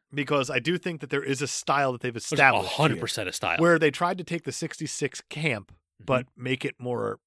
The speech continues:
Speaker 2: Nineties.
Speaker 1: serious and nineties.
Speaker 2: And neon. <laughs>
Speaker 1: So I do think that there is a style there. The tone is completely a
Speaker 2: The,
Speaker 1: mismatch
Speaker 2: the
Speaker 1: to what they've established.
Speaker 2: Absolutely. The tone makes no sense.
Speaker 1: So let's go point five.
Speaker 2: Yeah.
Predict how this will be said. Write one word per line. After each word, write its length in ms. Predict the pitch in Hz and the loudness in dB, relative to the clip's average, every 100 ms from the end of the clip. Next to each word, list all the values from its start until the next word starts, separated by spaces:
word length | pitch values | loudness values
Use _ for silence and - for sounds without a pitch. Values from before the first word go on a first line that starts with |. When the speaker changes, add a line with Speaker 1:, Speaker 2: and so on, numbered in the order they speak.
| _ _ - | _ _ 0
Speaker 2:
Nineties. 240 | 113 104 | 2 4
Speaker 1:
serious 500 | 165 156 156 147 - | 4 4 4 4 2
and 240 | 143 120 | -10 -6
nineties. 540 | 123 127 117 95 80 - | 0 2 0 -4 -10 -6
Speaker 2:
And 200 | 117 104 | -6 -4
neon. 360 | 113 104 95 - | -2 -2 -4 -12
<laughs> 60 | _ _ _ - - - - - _ _ _ | _ _ _ -20 -12 -10 -6 -6 _ _ _
Speaker 1:
So 140 | - 165 | 4 6
I 100 | 147 | 6
do 280 | 131 175 180 | 4 0 0
think 280 | - 165 | -2 -4
that 100 | 135 | -4
there 160 | 139 143 | 0 0
is 140 | 139 | 0
a 20 | 117 | -4
style 340 | - 127 107 | 0 2 2
there. 140 | 101 | -2
The 80 | 101 | -4
tone 340 | - 226 349 147 | 0 4 4 4
is 120 | - | -2
completely 580 | - 156 170 117 107 - | -4 -4 -4 -6 -10 -10
a 60 | 123 | 0
Speaker 2:
The, 120 | 160 | 2
Speaker 1:
mismatch 340 | - 170 135 123 | 4 6 6 4
Speaker 2:
the 80 | - - | -2 -6
Speaker 1:
to 180 | - 160 | -2 2
what 200 | 139 131 | 2 4
they've 200 | 139 123 | 4 4
established. 580 | - 254 208 - - - | 2 4 4 0 -6 4
Speaker 2:
Absolutely. 680 | 131 - 113 101 87 80 - - | 6 6 0 -2 -4 -6 -10 -8
The 80 | |
tone 260 | 113 156 143 | -2 0 0
makes 220 | 101 - | -2 -4
no 140 | 101 90 | -8 -8
sense. 280 | - 85 | -10 -10
Speaker 1:
So 140 | - 147 | -6 -2
let's 160 | 151 | -2
go 320 | - 143 131 - _ _ | -4 -6 -6 -10 _ _
point 220 | 139 139 - | -10 -10 -2
five. 380 | 117 87 76 - | -2 -2 -6 -14
Speaker 2:
Yeah. 140 | 95 | -14